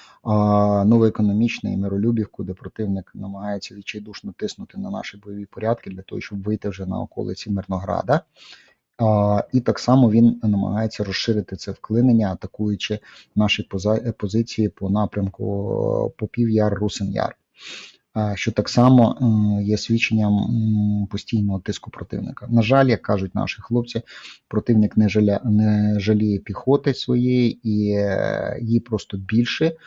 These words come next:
від тих можливостей, які, е, можуть, е, мати наші військові щодо її знищення. Саме з цим пов'язане таке, знаєте, вдавлювання в нашу позицію, е,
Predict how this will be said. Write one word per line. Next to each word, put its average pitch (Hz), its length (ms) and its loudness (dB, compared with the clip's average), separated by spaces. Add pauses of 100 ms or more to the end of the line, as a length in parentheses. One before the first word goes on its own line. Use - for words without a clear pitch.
(960)
від 104 140 -2
тих - 200 -4
можливостей, 110 600 2
які, 98 260 -4
е, 98 160 0 (180)
можуть, 101 600 -4
е, 107 40 -4 (2500)
мати 110 320 4
наші 101 400 -6
військові 117 460 -2
щодо 98 280 -10
її 101 180 -10
знищення. - 500 -6 (220)
Саме 117 340 2
з - 100 -8
цим 127 180 4
пов'язане 101 540 2
таке, - 280 -8
знаєте, 104 480 0 (380)
вдавлювання 101 1000 4
в 104 80 2
нашу 98 320 0
позицію, 113 720 2
е, - 80 -2